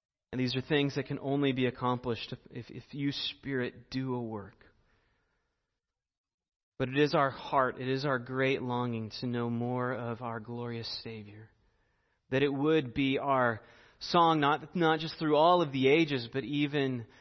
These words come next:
every day as we wake up, it would be to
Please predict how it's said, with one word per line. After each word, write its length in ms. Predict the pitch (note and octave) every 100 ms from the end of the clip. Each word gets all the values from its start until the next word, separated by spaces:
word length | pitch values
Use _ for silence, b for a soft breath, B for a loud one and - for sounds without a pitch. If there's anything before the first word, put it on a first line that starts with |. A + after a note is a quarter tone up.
| b b _ E3
every 280 | E3+ E3
day 280 | D3 D3+ C#3
as 100 | C3
we 140 | C3 C3
wake 380 | B2+ C#3 C#3+
up, 240 | D3 B2+ -
it 80 | C#3+
would 260 | C3+ B2+
be 300 | B2+ C#3+ C#3+ - -
to 300 | B2+ A#2+